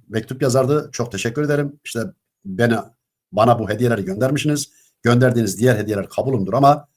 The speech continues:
kusura bakmayın, biz bu kızları köle olarak, cariye olarak alamayız. Biz köleciliğe ve cariyeciliğe karşıyız. Zaten ortadan kaldırmaya çalışıyoruz.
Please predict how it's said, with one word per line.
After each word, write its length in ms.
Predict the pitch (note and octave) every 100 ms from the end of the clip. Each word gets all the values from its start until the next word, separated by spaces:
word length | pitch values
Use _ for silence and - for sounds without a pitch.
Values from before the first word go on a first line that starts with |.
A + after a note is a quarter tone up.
| _ _ _ _ -
kusura 180 | A2
bakmayın, 540 | C#3 A#2+ A2+ D#3+ - _ _ _
biz 240 | A2 B2 B2
bu 300 | C3+ G#2 -
kızları 540 | C3+ A2+ A2 C3+ D3+ _ _ _
köle 200 | - B2
olarak, 340 | B2+ G2+ C3 -
cariye 300 | A#2+ C#3+ A2
olarak 340 | G#2 C#3+ - _ _ _
alamayız. 500 | G#2 B2+ D3+ C#3+ - _ -
Biz 340 | C3+ - -
köleciliğe 400 | - B2 B2+ C3+
ve 80 | G#2
cariyeciliğe 680 | G#2+ B2 A#2 A2 G#2 E2 _ _
karşıyız. 500 | A#2 A#2+ D3+ C#3+ - _
Zaten 400 | - E3 C#3+ A2+ B2
ortadan 340 | B2 A2 F#2
kaldırmaya 360 | G2+ F#2 F#2+ B2+
çalışıyoruz. 580 | C#3+ C#3 D3 C#3 -